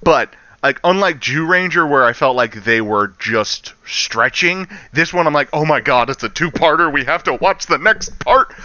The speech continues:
I can't believe they filled two episodes with this! This is amazing!"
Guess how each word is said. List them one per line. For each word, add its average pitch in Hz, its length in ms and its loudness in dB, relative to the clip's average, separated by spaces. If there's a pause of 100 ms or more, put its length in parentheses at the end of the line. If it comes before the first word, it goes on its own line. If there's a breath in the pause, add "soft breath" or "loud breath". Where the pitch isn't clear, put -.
I 147 120 -2
can't 240 320 0
believe 254 600 0 (120)
they 165 200 0
filled 233 680 -2
two 226 240 2
episodes 156 480 0
with 131 140 -6
this! 113 240 -2 (100)
This 208 160 0
is 196 60 -10
amazing!" 165 560 -2